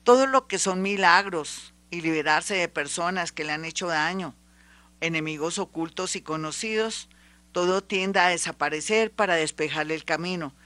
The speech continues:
Lo más importante es que usted sea una mejor persona, deje el odio, la envidia, o de pronto también sus deseos de venganza, para que la vida vuelva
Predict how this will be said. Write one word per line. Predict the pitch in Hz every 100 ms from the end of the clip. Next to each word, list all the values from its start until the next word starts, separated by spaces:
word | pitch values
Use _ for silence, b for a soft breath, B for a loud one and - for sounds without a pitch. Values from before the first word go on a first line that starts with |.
| b b
Lo | - 165
más | 160 156
importante | 185 175 160 160 160
es | 180
que | -
usted | 175 -
sea | 175 175
una | 165 165
mejor | 170 156 151 147
persona, | 165 156 226 220 208 202 b b b b
deje | - 156 156 170 165 151
el | 147
odio, | 151 165 175 175 170
la | 165 151
envidia, | 143 151 175 185 185 180 170 165 - _ b b b b
o | 208
de | 196 170
pronto | 156 147 185
también | 196 175 160 165 170 - -
sus | - 208 175
deseos | 165 156 185 185 185
de | 165
venganza, | 156 151 180 190 190 202 185 _ b b b b
para | - 170
que | 165 175
la | 160
vida | 156 165 175
vuelva | 175 170 175 190 180 170 175